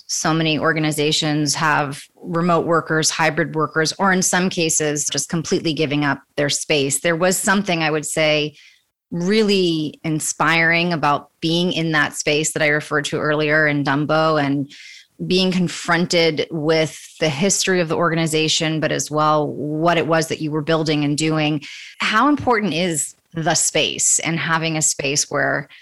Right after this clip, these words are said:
it almost personifies what you're trying to do and achieve?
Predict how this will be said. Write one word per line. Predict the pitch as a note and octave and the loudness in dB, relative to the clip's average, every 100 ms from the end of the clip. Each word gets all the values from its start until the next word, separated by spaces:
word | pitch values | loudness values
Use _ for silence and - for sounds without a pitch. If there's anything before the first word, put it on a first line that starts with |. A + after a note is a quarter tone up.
| - _ | -20 _
it | - F3 | -4 -2
almost | F3 E3+ - | 0 -2 -2
personifies | E3+ D#3 D#3 E3 D#3+ D#3 C#3 C#3+ | -2 0 2 2 2 0 0 0
what | D#3 | -2
you're | D3+ | -2
trying | C#3 D#3 C#3+ | -2 -2 -2
to | C#3 | -2
do | C#3+ C#3 | -2 -2
and | B2+ | -2
achieve? | C3+ - C3 D3+ - | -4 -6 -6 -8 -10